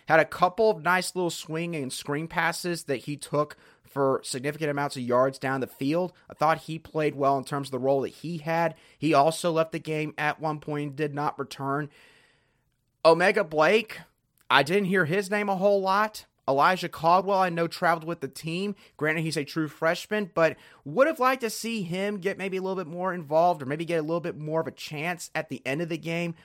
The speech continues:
when it was pretty much decided. Trey Knox and Joshua Simon, didn't see a whole lot of those two either. And those two guys were talked about a lot this offseason, and I bought in, in terms of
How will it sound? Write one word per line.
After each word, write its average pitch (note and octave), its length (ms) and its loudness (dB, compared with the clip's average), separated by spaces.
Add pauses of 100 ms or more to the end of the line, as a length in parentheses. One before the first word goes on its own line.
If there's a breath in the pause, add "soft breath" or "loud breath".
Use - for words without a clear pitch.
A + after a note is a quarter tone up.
(100)
when C#3+ 180 0
it C#3 80 0
was C#3 100 -4
pretty D#3+ 240 -2
much D#3 300 -4
decided. C#3+ 640 -2 (640 soft breath)
Trey G#3 260 6
Knox G3+ 280 2
and D#3 80 -8
Joshua F3 400 2
Simon, F3 480 2
didn't A#3 240 4
see B3 120 -2
a A3+ 60 4
whole A3 140 4
lot A#3 160 4
of A3 40 -2
those A#3 300 0
two A#3 160 -2
either. A3 400 0 (1500)
And D3+ 220 4
those G3 200 6
two A#3 140 -4
guys A3 240 4
were F#3 60 -6
talked G3 260 4
about E3+ 260 2
a C#3+ 60 0
lot D#3 320 0
this F3+ 220 -4
offseason, G#2+ 760 0
and C3 140 2
I D3 180 4
bought F#3 300 2
in, F#3 220 0
in G#2 100 -4
terms E3 360 -2
of D3 200 -4